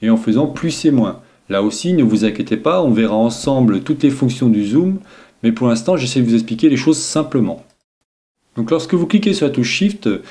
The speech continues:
ça dessine autour du point de départ. Regardez, juste en dessous, vous avez à chaque fois, regardez, j'appuie sur la touche Shift, vous avez des explications qui vous donnent pas mal d'informations. Donc là, vous voyez, ça permet de faire tout simplement quelque chose comme ça.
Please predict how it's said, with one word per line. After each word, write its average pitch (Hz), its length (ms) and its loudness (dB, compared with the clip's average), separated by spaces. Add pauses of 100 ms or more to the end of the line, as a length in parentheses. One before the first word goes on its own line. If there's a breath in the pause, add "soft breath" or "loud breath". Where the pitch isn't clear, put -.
(140 loud breath)
ça - 160 -6
dessine 139 380 2
autour 131 220 0
du 123 100 2
point 160 160 0
de 156 60 4
départ. 110 560 -4 (720)
Regardez, 107 300 0
juste 131 200 -4
en 120 80 2
dessous, 139 180 -2
vous 139 140 0
avez 117 160 2
à 120 60 2
chaque 123 240 -4
fois, 147 140 2
regardez, 107 200 2
j'appuie 104 260 -2
sur 113 120 0
la 110 40 -4
touche 110 140 -2
Shift, 170 180 -4
vous 117 120 -2
avez 117 160 2
des 110 240 2
explications 135 580 0
qui 143 120 -4
vous 113 120 4
donnent 127 400 2
pas 131 80 0
mal 143 180 0
d'informations. 123 640 -2 (600 soft breath)
Donc - 140 -10
là, 127 80 2
vous 135 80 0
voyez, 113 180 4
ça 127 140 -4
permet 107 300 0
de 113 100 2
faire 123 480 -2 (400)
tout - 100 -12
simplement 131 460 2
quelque 117 160 -4
chose 131 160 -2
comme 113 160 2
ça. - 260 -8